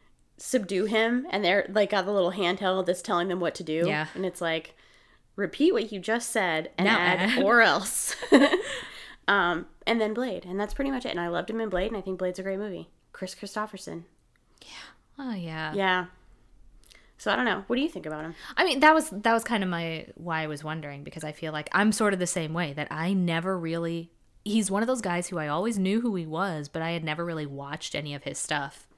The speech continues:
Speaker 2: And the only thing I really associate him with, honestly, is Blade. Um, and I was just curious if you were the same.
Speaker 1: I can't think of anything else that I've seen him in besides these two movies.
Speaker 2: I'm
Speaker 1: And I,
Speaker 2: sure I have
Speaker 1: I'm sure I
Speaker 2: seen
Speaker 1: have
Speaker 2: other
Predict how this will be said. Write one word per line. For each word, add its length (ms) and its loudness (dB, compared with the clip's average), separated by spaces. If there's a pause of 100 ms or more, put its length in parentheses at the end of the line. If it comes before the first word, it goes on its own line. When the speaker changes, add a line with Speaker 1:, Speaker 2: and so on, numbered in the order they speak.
(680)
Speaker 2:
And 200 2
the 120 0
only 220 0
thing 180 -4
I 60 -2
really 320 -2
associate 560 -4
him 140 -8
with, 340 -12 (380)
honestly, 500 -6
is 100 -10
Blade. 420 -6 (1000)
Um, 380 -12 (100)
and 100 -10
I 60 -10
was 80 -12
just 160 -12
curious 320 -12
if 100 -16
you 120 -10
were 240 -12 (440)
the 160 -8
same. 480 -12 (200)
Speaker 1:
I 120 -6
can't 240 0
think 160 -4
of 140 -4
anything 480 -4
else 220 -4
that 160 -6
I've 160 -6
seen 300 -6
him 200 -8
in 320 -8 (460)
besides 440 -6
these 240 -8
two 160 -8
movies. 440 -8
Speaker 2:
I'm 100 8
Speaker 1:
And 80 4
I, 20 0
Speaker 2:
sure 200 2
I 40 2
have 400 0
Speaker 1:
I'm 60 0
sure 160 4
I 60 6
Speaker 2:
seen 60 2
Speaker 1:
have 160 2
Speaker 2:
other 60 -2